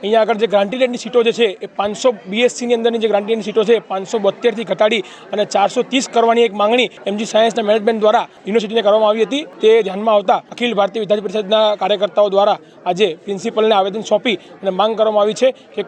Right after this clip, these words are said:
એક પણ ગ્રાન્ટી રેટ સીટ ઘટાડવામાં એમ જી ઇન્સ્ટિટ્યૂટ દ્વારા ના આવે. અ, એ વસ્તુ જો આગળ કરવામાં આવશે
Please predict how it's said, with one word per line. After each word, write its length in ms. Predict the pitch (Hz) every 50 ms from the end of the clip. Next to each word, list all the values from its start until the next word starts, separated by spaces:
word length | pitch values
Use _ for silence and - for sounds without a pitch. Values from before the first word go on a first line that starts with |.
| - - 220
એક 80 | 233 - _
પણ 160 | - 247 247 254 247 247 247 247 220 - - 185
ગ્રાન્ટી 260 | 190 196 190 220 233
રેટ 100 | 233 233
સીટ 240 | - 240 233 - 180
ઘટાડવામાં 580 | - - - 156 202 208 214 214 214 220 214
એમ 100 | 202 202
જી 100 | 180 220
ઇન્સ્ટિટ્યૂટ 280 | 214 - 202 196 214 190
દ્વારા 220 | 180 196 196 202
ના 180 | 196 202 214 226
આવે. 160 | 220 240 269
અ, 440 | 262 - - - - - - - 190 185 185 180 180 180 180 180 - - - - - - - - -
એ 120 | 190 208
વસ્તુ 280 | 220 208 208 208 - 214
જો 100 | 202 220
આગળ 340 | 208 196 220 226 226 226 214
કરવામાં 340 | - 208 208 214 214 208
આવશે 280 | 208 196 - 262 262 240